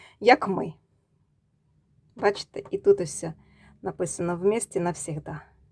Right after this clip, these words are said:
Разом назавжди. Так що ось таке, <laughs> таке гуморне фото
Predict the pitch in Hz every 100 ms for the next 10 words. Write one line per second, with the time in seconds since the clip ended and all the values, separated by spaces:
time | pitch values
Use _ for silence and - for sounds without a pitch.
0 | _ _ _ _ _ _ _ _ _ _
1 | _ _ 196 165 190 180 175 190 220 -
2 | - _ _ _ _ _ _ _ _ -
3 | _ _ _ _ _ _ - 180 - 196
4 | 196 - 403 - - 285 269 277 285 202
5 | 214 190 214 214 202 190 175 - 202 214